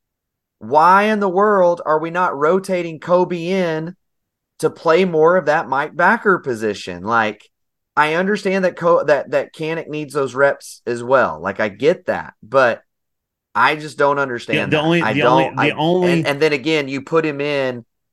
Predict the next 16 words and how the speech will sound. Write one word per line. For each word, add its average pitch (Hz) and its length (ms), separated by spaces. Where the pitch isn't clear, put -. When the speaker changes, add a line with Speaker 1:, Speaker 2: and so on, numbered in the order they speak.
Speaker 1:
in 135 160
a 117 140
super 160 760
tight 147 460
game 139 280
clutch 151 320
situation, 131 720
which 147 240
tells 170 380
me 127 320
you 180 200
trust 196 540
him, 95 380
you 131 220
know, 143 340
like, 165 420